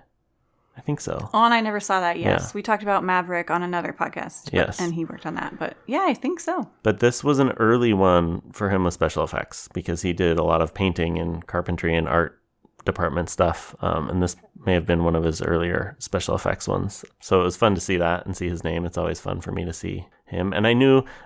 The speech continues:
Speaker 1: a bunch of other people in the credits too.
Speaker 2: Yeah, Micah used to work as a P A on movies. So
Speaker 1: Yeah. And by used to work, I worked on, like, two movies. So
Speaker 2: We worked on more than two movies.
Speaker 1: it was cool to see people's names that I knew.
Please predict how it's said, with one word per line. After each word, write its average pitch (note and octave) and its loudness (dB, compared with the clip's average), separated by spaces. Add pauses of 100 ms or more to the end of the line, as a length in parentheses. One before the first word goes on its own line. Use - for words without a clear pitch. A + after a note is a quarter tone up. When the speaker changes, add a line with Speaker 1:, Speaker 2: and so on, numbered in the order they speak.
Speaker 1:
a - -2
bunch G#2 4
of G#2 0
other F#2 2
people F2 -2 (220)
in F2+ 0
the E2 2
credits - -2
too. F2+ -2 (280)
Speaker 2:
Yeah, G3 -2
Micah G#3+ 0
used G3+ -6
to G3 -4
work F3+ -4
as F3+ -4
a F3+ -4
P F3 -6
A F3 -4
on F3 -6
movies. F3 -6 (760)
So F3+ -8 (280)
Speaker 1:
Yeah. G#2 -2 (420)
And G2+ 0
by F#2 4
used F#2 0
to G2 -2
work, E2 -4 (280)
I F2+ 0
worked F2 0
on, F2+ 2
like, F#2+ -4
two G2 0
movies. - -6
So - -2 (160)
Speaker 2:
We E4+ -4
worked F4 -4
on D#4 6
more F3+ 2
than F3 -2
two F3 -8
movies. E3+ -8 (300)
Speaker 1:
it A2+ 2
was G#2 2
cool A2 4
to F#2+ 4
see F#2 0
people's E2+ 0
names E2+ 0
that - 0
I G1+ 2
knew. G1+ 0